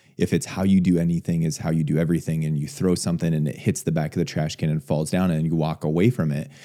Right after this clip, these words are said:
you know, in your mind, you need to play that game of like, "Oh my God, how I do anything is how I do everything. Let me go back into there, pull it up, you know, pick it," and just, you know, rate yourself against that is really important. Something else too that I have,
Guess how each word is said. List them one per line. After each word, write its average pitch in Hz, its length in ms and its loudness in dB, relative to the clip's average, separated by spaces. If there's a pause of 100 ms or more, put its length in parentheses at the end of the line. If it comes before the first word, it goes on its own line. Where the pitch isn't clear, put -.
(240)
you 87 100 2
know, 87 80 2
in 202 200 4
your 185 100 4
mind, 87 420 4
you 82 80 2
need 85 140 4
to 78 80 0
play 90 240 0
that 78 220 0
game 87 240 2
of 69 140 -6
like, 69 260 -4
"Oh - 180 -12
my - 80 -16
God, - 240 -10
how - 180 -10
I 78 60 -6
do 82 140 0
anything 107 300 4
is 101 60 -2
how 71 100 -2
I - 20 -6
do 78 100 -6
everything. 87 360 0
Let 80 60 -2
me 73 80 -2
go 60 140 -4
back 90 320 -2
into 87 220 0
there, 82 160 -2
pull 85 260 -2
it 87 60 0
up, 82 240 -2
you - 80 -4
know, 78 100 -4
pick 80 200 -6
it," - 140 -8 (380)
and 92 100 0
just, 87 200 0 (260)
you 98 60 0
know, 85 100 2
rate 87 260 4
yourself - 360 -2
against 76 340 -4
that - 240 -12 (800)
is 92 120 -2
really 82 220 2
important. - 540 -4 (100)
Something 107 300 4
else 90 240 2
too 107 300 4
that 76 300 2
I 82 140 -2
have, 80 320 -2